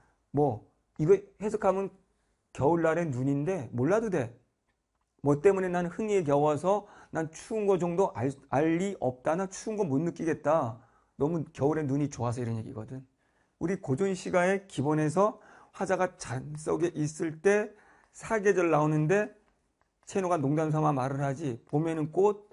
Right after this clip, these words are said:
여름에는 녹음, 가을에는 단풍,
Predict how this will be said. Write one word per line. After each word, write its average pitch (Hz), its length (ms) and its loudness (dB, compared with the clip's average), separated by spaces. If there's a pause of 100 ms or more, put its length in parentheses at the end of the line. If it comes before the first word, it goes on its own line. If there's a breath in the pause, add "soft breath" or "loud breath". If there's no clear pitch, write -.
(540)
여름에는 156 760 0
녹음, 143 580 0 (480)
가을에는 151 840 2
단풍, 156 520 -2